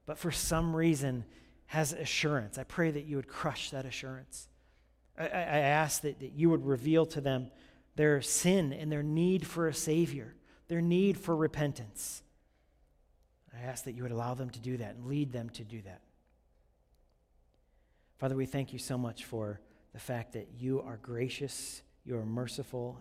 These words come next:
and you are good. Father, we love you, we praise you, and we worship you. And we pray these things in the name of your Son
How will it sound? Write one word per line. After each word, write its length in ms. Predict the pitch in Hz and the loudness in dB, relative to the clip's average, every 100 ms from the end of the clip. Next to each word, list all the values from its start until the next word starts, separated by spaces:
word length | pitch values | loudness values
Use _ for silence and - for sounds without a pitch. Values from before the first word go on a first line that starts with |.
| - | -14
and 120 | 107 | -12
you 80 | 107 | -12
are 120 | 95 | -12
good. 240 | 107 98 104 - _ _ _ _ _ _ _ _ _ _ _ _ _ _ _ _ _ _ _ _ - | -14 -14 -16 -20 _ _ _ _ _ _ _ _ _ _ _ _ _ _ _ _ _ _ _ _ -6
Father, 180 | 123 117 | -2 -2
we 100 | 110 | -2
love 300 | 117 135 135 | 0 0 0
you, 160 | 131 | -2
we 80 | 120 | -2
praise 420 | 135 120 127 120 | -4 -2 -2 -2
you, 160 | 123 123 | -4 -6
and 140 | 120 | -6
we 80 | 113 | -10
worship 420 | 104 104 - - | -12 -14 -16 -16
you. 60 | - | -20
And 640 | - _ _ _ _ - | -20 _ _ _ _ -20
we 60 | 98 | -16
pray 240 | - 120 | -4 -2
these 240 | 123 120 - | 0 -2 -4
things 260 | 117 110 | -6 -6
in 80 | 107 | -8
the 80 | 104 | -6
name 220 | 107 110 | -6 -6
of 140 | 117 123 | -6 -8
your 80 | |
Son 400 | 123 113 98 101 | -8 -10 -10 -12